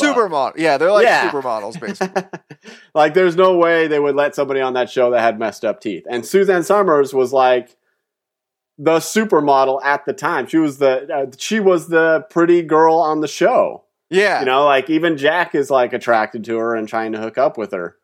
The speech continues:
Speaker 2: Yeah.
Speaker 1: And, uh, it was, I just, it just kinda stuck out to me that, like,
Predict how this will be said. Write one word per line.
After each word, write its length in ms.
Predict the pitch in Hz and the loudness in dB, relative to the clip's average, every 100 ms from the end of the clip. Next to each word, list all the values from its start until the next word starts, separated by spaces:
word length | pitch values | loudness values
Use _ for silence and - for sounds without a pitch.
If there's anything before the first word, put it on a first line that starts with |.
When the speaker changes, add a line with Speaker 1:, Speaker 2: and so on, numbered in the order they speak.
| - | -6
Speaker 2:
Yeah. 380 | 156 147 107 101 _ _ _ - | -2 0 -2 -8 _ _ _ -6
Speaker 1:
And, 420 | 120 120 117 113 | -2 0 0 2
uh, 520 | 117 113 110 107 107 120 | 4 4 4 2 0 0
it 80 | 135 | 2
was, 240 | 127 127 | 2 -2
I 160 | 123 123 | -2 -2
just, 240 | 120 - | -4 -6
it 120 | 165 | -2
just 200 | 120 131 | 0 -2
kinda 200 | - 113 | -2 -4
stuck 280 | 104 127 - | -2 -2 2
out 180 | 117 117 | 0 0
to 60 | 107 | -4
me 120 | 98 | -6
that, 320 | 95 - - | -6 -8 -8
like, 260 | 104 92 | -4 -4